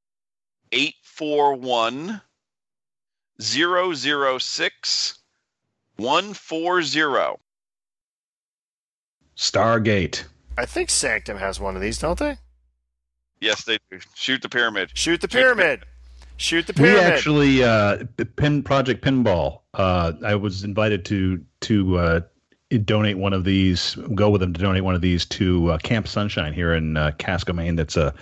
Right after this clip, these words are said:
Speaker 2: it's a retreat for, for, uh, kids with the, uh, life-threatening illnesses. And as, as much as I don't like this game, the look on these kids' faces when they played it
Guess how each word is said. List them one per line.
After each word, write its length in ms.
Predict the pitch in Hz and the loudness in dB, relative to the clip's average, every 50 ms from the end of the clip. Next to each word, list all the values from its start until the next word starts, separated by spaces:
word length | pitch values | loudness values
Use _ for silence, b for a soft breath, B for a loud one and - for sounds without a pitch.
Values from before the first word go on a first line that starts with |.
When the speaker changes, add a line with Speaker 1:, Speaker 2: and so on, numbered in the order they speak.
| B B B B B B B B | B B B B B B B B
Speaker 2:
it's 140 | - 92 - | -6 -4 -4
a 40 | 98 | -4
retreat 360 | 85 - - - 104 90 95 | -4 -4 -2 -4 -4 -4 -2
for, 320 | - 98 90 87 82 78 - - _ _ | -2 -2 0 0 0 -2 -6 -10 _ _
for, 380 | - 95 87 85 82 85 87 82 | -2 0 2 2 2 2 2 2
uh, 160 | 80 80 78 - | 2 2 0 -2
kids 240 | - - 110 90 90 | -4 -4 -4 -2 -2
with 160 | 95 82 73 | -2 -4 -2
the, 280 | 78 87 85 80 78 78 - _ _ - _ - _ - 127 | 0 0 2 2 0 0 -4 _ _ -20 _ -16 _ -6 -2
uh, 220 | 101 85 78 82 - - | 0 0 0 0 -2 0
life-threatening 460 | 104 104 95 - 113 110 95 98 98 | 0 0 0 0 0 -2 -2 -2 -2
illnesses. 440 | 104 104 107 98 - 117 113 110 - B B B B B B B B B _ - | 0 0 0 0 2 0 0 0 -4 B B B B B B B B B _ -2
And 440 | 113 104 104 101 98 95 95 92 - - _ _ _ | -2 0 0 0 0 -2 -4 -4 -6 -12 _ _ _
as, 360 | 117 110 101 87 87 - - - | 0 0 0 0 -2 -6 -6 -2
as 260 | - 110 85 85 85 - | -2 -2 -2 -2 -6 -4
much 240 | 101 135 156 - 151 | -2 -2 0 0 -2
as 100 | 117 - | -2 -2
I 100 | - 104 | -4 -2
don't 220 | 107 123 120 120 85 | -2 -2 -2 -2 -4
like 200 | 90 107 110 - | -6 -6 -2 -2
this 140 | 120 113 117 | -2 -2 0
game, 380 | 120 117 120 123 127 127 127 b b b b b b b b _ | 0 0 2 2 0 0 -2 b b b b b b b b _
the 120 | - 98 95 | -2 0 0
look 280 | 95 101 120 120 - | 2 0 0 0 0
on 120 | 135 123 123 | 0 0 2
these 160 | 117 117 113 | 0 0 -2
kids' 280 | - - 127 113 110 - | -2 -2 -2 -2 -2 -4
faces 360 | - 104 110 110 - 120 107 104 | -2 -2 -2 -2 -2 -4 -4 -2
when 140 | 107 110 | 0 0
they 80 | 110 104 | 0 0
played 260 | 95 - 104 104 107 113 | 0 0 0 2 2 2
it 180 | 117 - - | 0 -2 -6